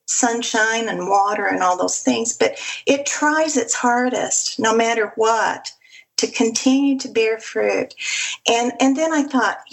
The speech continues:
you know, I just feel better when I love. It's like a,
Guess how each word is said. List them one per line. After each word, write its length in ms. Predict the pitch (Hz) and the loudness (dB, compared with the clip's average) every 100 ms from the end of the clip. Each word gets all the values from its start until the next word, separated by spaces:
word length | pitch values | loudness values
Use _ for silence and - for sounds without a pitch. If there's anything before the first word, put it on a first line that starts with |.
| 269 | 0
you 60 | |
know, 300 | 285 359 403 - _ - - - - _ _ _ _ | 2 2 -2 -6 _ -20 -18 -18 -20 _ _ _ _
I 140 | - 247 | -4 -2
just 340 | - 311 - - | 0 0 -2 -8
feel 580 | - - 285 294 311 | -8 0 2 4 2
better 480 | 269 220 185 185 190 190 | 0 2 2 0 -4 -4
when 200 | 202 190 | -6 -2
I 180 | 185 185 | 0 0
love. 600 | 185 180 170 156 160 - _ _ _ _ _ _ _ _ - | 2 2 2 0 -2 -8 _ _ _ _ _ _ _ _ 0
It's 200 | 147 127 | 0 2
like 180 | 262 262 | 0 0
a, 180 | 240 | -4